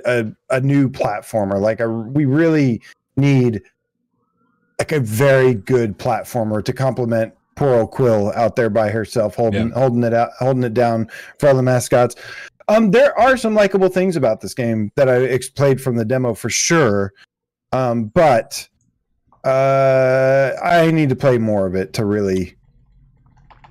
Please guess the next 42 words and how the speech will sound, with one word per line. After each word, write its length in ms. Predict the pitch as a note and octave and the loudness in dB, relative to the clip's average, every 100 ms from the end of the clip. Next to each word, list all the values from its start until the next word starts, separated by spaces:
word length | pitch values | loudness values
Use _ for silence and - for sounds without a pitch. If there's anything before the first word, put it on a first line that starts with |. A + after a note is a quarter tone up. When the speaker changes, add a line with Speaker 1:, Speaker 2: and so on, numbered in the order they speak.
| _ _ _ - | _ _ _ -4
Speaker 1:
uh, 320 | G2 F2 F2+ - - _ _ _ _ _ _ - | -2 -2 -8 -12 -20 _ _ _ _ _ _ -6
form 320 | C3 G#2+ G#2 | -2 -2 -2
a 80 | F#2 | -4
full 320 | - A2+ G#2 | -2 0 0
opinion 400 | - G#2+ G2 G2 | -2 -2 0 0
on 140 | F#2+ | -2
it. 120 | G2 - _ _ _ - | -4 -8 _ _ _ -4
Speaker 2:
I, 220 | C#3 D#3+ - | -4 -4 -6
I 120 | D3 | -2
hate, 540 | C3+ - - D#3 D3+ - _ - | -2 -4 -2 0 0 -4 _ -10
I 120 | - C3 | -2 -2
hate 260 | B2+ B2 | 0 -4
the 140 | A#2 F#2+ | -2 -4
art 120 | G2 | -6
style 460 | - G#2 G#2 G2+ | -6 -4 -2 -4
of 160 | G#2 G2 | -8 -6
this. 320 | G2+ G2+ - - | -6 -4 -8 -10
I 120 | A#2 | -8
don't 180 | G2+ G2+ | -6 -6
think 180 | A2+ G2 | -8 -8
I've 160 | F#2+ F#2+ | -8 -6
seen 180 | G#2+ - | -6 -4
anything 400 | B2 B2+ C3 A#2+ | -2 -2 0 -2
in 80 | G#2 | -2
the 60 | |
trailers 340 | - G#2+ G2 F#2+ | -2 -4 -4 -6
that 100 | - | -8
looks 280 | F#2+ - - _ _ _ _ _ _ _ _ | -12 -14 -18 _ _ _ _ _ _ _ _
interesting 540 | - B2+ C3 A#2+ C3 A#2 | -2 0 0 -4 -4 -4
to 100 | B2+ | -2
me. 240 | A#2+ A#2+ - - - _ | -2 -2 -8 -20 -20 _
Uh, 200 | - G#2 - | -8 -8 -4
I 140 | B2+ | -4
don't 160 | C3 - | -4 -4
think, 420 | B2 G#2+ _ - _ _ _ _ _ _ | -6 -6 _ -20 _ _ _ _ _ _
I, 160 | C3 - | -10 -4
I'm 160 | C#3+ | 0
not 160 | F3+ A#2+ | 2 0
excited 380 | G2+ A#2+ G2+ E2+ | -2 -2 -2 -4
for 40 | |
this 220 | F#2 E2+ | -8 -8
whatsoever. 800 | F#2 G2 F#2+ - F2+ F2+ D2 - | -8 -8 -8 -10 -10 -10 -12 -16